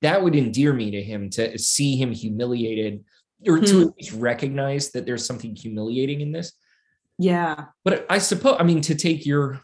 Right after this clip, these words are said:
Speaker 1: point, like, maybe there isn't something humiliating in this for him. Once he finds out that Pa-,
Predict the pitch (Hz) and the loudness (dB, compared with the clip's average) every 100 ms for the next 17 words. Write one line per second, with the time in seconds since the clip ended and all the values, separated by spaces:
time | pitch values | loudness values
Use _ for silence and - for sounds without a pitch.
0 | _ 214 220 - 127 123 139 175 180 180 | _ -8 -6 -4 -4 -2 -2 0 0 0
1 | 349 381 - 113 107 107 101 107 101 92 | -2 -4 -4 -6 -6 -6 -4 -4 -4 -4
2 | 82 76 76 71 73 - 98 92 101 139 | -6 -8 -12 -12 -12 -10 -8 -6 -4 -4
3 | 170 151 147 131 123 117 107 - 117 110 | -4 -4 -4 -4 -4 -4 -6 -8 -6 -6